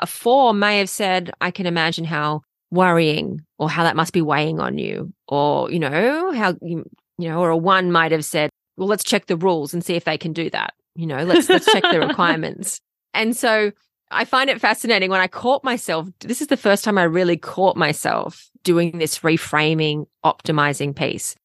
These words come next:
Speaker 1: Because, yeah, I knew it was an awful situation. I've been through a redundancy. I know how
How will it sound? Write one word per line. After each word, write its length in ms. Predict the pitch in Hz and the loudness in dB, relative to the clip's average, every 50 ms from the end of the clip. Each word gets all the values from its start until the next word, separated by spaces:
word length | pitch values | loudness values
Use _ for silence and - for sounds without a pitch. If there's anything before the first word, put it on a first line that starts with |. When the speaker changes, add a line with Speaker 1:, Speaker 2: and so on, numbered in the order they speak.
| _ | _
Speaker 1:
Because, 340 | - 254 - 285 262 - - | 0 2 4 2 2 2 2
yeah, 180 | 339 415 330 - | 2 4 4 4
I 200 | - 180 226 269 | 4 2 2 4
knew 380 | 277 254 247 254 233 208 185 156 - | 4 4 4 4 4 4 4 2 0
it 160 | - 160 - - | -2 -4 -4 -2
was 500 | - 175 165 156 160 160 151 - - - _ _ | 0 0 0 0 -2 -4 -8 -10 -12 -16 _ _
an 120 | - 175 - - | -4 -4 0 2
awful 340 | 175 185 185 - - 180 | 4 4 4 2 0 -4
situation. 560 | 175 - - - - 165 156 143 143 - 151 - | -6 -6 -6 -6 -4 -2 -2 -2 -4 -4 -4 -4
I've 180 | - 160 151 | -4 -2 -2
been 160 | - 175 185 | -2 -2 -2
through 160 | 190 - 214 202 | -2 -2 -2 -2
a 60 | 190 | -2
redundancy. 760 | 196 190 190 190 185 190 185 180 175 - - 180 180 - - | -2 0 0 0 0 0 0 -2 -2 -4 -2 0 0 0 0
I 120 | - 147 | -2 -4
know 200 | 147 143 151 156 | -4 -2 -4 -4
how 340 | 151 175 175 175 170 165 | -2 -2 0 0 0 0